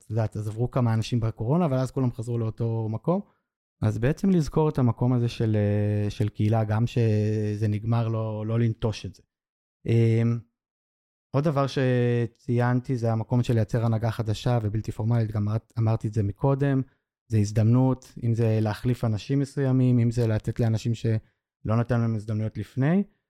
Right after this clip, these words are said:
ודבר נוש-, נוסף זה לעבוד עם עקרונות פעולה ברורים. הרבה פעמים במצבי משבר אנחנו, אמ,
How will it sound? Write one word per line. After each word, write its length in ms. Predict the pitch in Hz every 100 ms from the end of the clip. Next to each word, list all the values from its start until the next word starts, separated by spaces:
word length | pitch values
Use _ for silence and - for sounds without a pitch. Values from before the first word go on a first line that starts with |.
| _ _ _ -
ודבר 1080 | 107 107 110 110 107 107 107 107 110 127 147
נוש-, 220 | 135 - 180
נוסף 380 | 135 131 - 190
זה 120 | 135
לעבוד 260 | 120 117 127
עם 100 | 127
עקרונות 340 | 120 113 120 -
פעולה 280 | 110 107 101 - _ -
ברורים. 420 | 104 104 110 107 - _ _ _ -
הרבה 240 | 107 120
פעמים 560 | 117 123 117 123 123 117
במצבי 400 | 113 110 110 120
משבר 500 | 117 - - 123 151
אנחנו, 460 | 135 117 - 117 110 - _ _ _ _ _ 135
אמ, 500 | 104 107 107 107